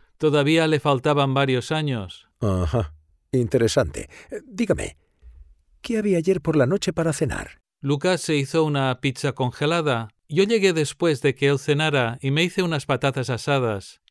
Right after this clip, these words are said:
Speaker 2: Vale. ¿Y qué tomó para beber?
Speaker 1: Un refresco.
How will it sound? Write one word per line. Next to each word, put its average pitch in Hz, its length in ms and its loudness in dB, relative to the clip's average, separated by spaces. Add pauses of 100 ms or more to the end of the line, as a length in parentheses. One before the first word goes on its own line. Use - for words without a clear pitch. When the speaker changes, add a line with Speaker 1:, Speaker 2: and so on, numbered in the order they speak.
(300)
Speaker 2:
Vale. 78 520 -2 (880)
¿Y 80 180 -4
qué 90 140 -2
tomó 78 240 0
para 85 180 0
beber? 92 320 0 (200)
Speaker 1:
Un 156 140 -6
refresco. 147 720 0